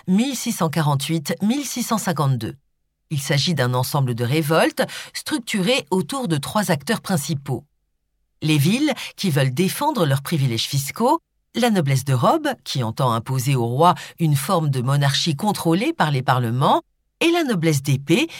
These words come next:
qui souhaite retrouver sa place aux côtés du roi et dénonce l'importance prise par les officiers et les principaux ministres. Deux,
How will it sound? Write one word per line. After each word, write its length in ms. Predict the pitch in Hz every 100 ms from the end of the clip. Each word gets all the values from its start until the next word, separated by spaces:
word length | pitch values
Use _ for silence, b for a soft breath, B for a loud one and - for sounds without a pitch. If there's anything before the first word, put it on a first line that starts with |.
| B -
qui 140 | 277
souhaite 300 | - 330 330
retrouver 340 | 190 - 175
sa 180 | 143 127
place 300 | - 247 -
aux 80 | 151
côtés 240 | 139 135
du 140 | 110 110
roi 340 | 110 127 175 B B B
et 100 | 220
dénonce 420 | 214 262 311 -
l'importance 760 | 190 185 175 - - 254 254 - -
prise 280 | - 254 -
par 160 | 151
les 200 | 135 139
officiers 560 | 226 - 151 - 214 233 B B
et 100 | 247
les 120 | 214
principaux 460 | 180 214 - 147 214
ministres. 600 | 165 139 123 - - - - _ _ _ _ _ _ _ _ _ _ _ _ _ _ _ _
Deux, 280 | 165 247